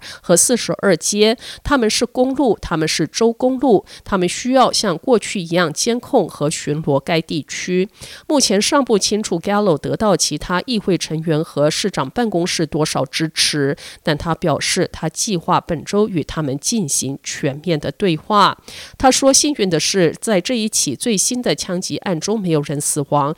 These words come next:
他不想等待另一起枪击案的发生。Gallo 表示，他计划邀请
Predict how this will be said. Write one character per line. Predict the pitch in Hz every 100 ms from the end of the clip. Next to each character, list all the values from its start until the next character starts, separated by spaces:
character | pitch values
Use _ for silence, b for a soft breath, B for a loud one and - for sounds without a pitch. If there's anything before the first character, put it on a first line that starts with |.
| B B
他 | - 175
不 | 170
想 | 156 147
等 | - 139
待 | 139 151 202
另 | 220 160
一 | 160
起 | - 131
枪 | - - 175 170
击 | - -
案 | 165 135
的 | 156
发 | - 151
生。 | - 196 190 220 B B B B
Gallo | 262 254 220
表 | 202 160
示， | - 185
他 | 202
计 | 190 - 196
划 | 185 165
邀 | 185 180
请 | - 143